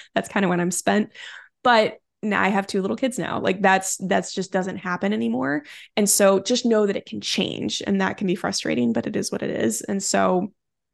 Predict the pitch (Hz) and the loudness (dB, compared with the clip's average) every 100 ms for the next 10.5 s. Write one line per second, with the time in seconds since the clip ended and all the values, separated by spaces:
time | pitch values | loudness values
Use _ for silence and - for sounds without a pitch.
0 | _ _ _ _ - 226 226 220 - 262 | _ _ _ _ -4 -2 0 -2 0 0
1 | 262 262 _ _ - 285 311 285 - 165 | 0 -4 _ _ -6 -2 0 0 -2 -4
2 | 202 208 214 _ 220 196 196 220 214 214 | -2 -2 -4 _ 0 0 0 -2 0 0
3 | 202 208 196 190 - - 185 180 - 226 | 0 0 0 -2 -4 -6 -4 -2 0 2
4 | 208 190 185 220 226 277 - - - - | 2 0 0 0 0 -2 -6 -18 -12 0
5 | 208 190 208 220 220 220 202 202 202 196 | 0 4 4 4 2 -4 -2 0 2 2
6 | 190 - 190 180 180 - 190 190 - 214 | 0 -2 -2 -2 -6 -8 -2 0 2 2
7 | 202 196 190 190 190 185 185 196 185 196 | 4 4 2 0 -2 0 -2 -2 -4 -2
8 | 185 202 - 202 190 214 - 233 240 247 | -2 -4 -4 -4 -2 -2 -2 0 0 2
9 | 240 202 190 - 208 202 190 - 202 202 | 2 2 0 -2 -2 0 -2 -2 -2 -2
10 | 196 185 190 208 208 | -2 -4 -4 -4 -4